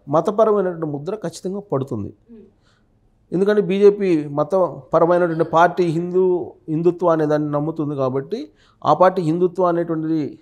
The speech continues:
సిద్ధాంతం మీదనే నిలబడుతుంది కాబట్టి, ఆ పార్టీతో కలిసి ఉన్నటువంటి పార్టీలకు కూడా అదే ముద్ర ఎంతో కొంత వస్తుంది. So, కాబట్టి జనసేన మూల సిద్ధాంతం మతాల ప్రస్తావన లేని అనే దానికి అర్థం లేకుండా పోయింది. ఇక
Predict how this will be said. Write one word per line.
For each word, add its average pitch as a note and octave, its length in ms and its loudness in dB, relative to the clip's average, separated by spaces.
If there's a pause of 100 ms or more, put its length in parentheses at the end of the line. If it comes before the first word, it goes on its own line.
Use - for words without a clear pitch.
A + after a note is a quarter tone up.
(140)
సిద్ధాంతం E3 520 -2
మీదనే D3+ 300 -2
నిలబడుతుంది D3 580 -2
కాబట్టి, C3+ 520 -6 (440)
ఆ E3 120 6
పార్టీతో G#3+ 380 4
కలిసి F3 360 0
ఉన్నటువంటి E3 320 -4
పార్టీలకు C#3+ 400 -4
కూడా E3 160 -6
అదే F3 240 0
ముద్ర E3 320 -4
ఎంతో F#3 320 -6
కొంత D#3+ 240 -6
వస్తుంది. G2 520 -8 (520)
So, G#3 60 -2
కాబట్టి G3 640 2
జనసేన F#3+ 380 0
మూల E3+ 260 2
సిద్ధాంతం E3 600 -2 (320)
మతాల F3 340 2
ప్రస్తావన D3 540 -4
లేని C3 280 -6 (220)
అనే D#3 200 0
దానికి D3 440 -4
అర్థం C3+ 440 -2 (180)
లేకుండా C#3 320 0
పోయింది. G#2+ 460 -4 (460)
ఇక F3 80 -6